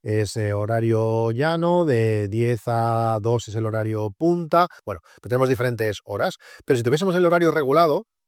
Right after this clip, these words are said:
donde la, el precio de la luz va cambiando hora a hora, eh, últimamente, co-, con la, el aumento de la producción,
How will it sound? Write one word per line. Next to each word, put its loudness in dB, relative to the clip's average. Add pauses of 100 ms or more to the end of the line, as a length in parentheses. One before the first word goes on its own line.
(680)
donde -2
la, 0
el -8
precio -4
de 2
la 2
luz 0
va 2
cambiando -2
hora 0
a 2
hora, 2 (360)
eh, -2
últimamente, 2
co-, 0
con -4
la, -4
el -6
aumento -4
de 0
la 0
producción, -2